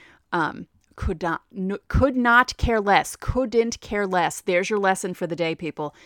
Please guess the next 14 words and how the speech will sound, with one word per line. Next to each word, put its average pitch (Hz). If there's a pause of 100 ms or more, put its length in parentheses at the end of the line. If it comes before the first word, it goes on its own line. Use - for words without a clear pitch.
(140)
If 190
you 214
say 233
you 226
could 185
care 214
less, 208
that -
means 151
you 147
could -
care -
less. - (760)
Okay? 190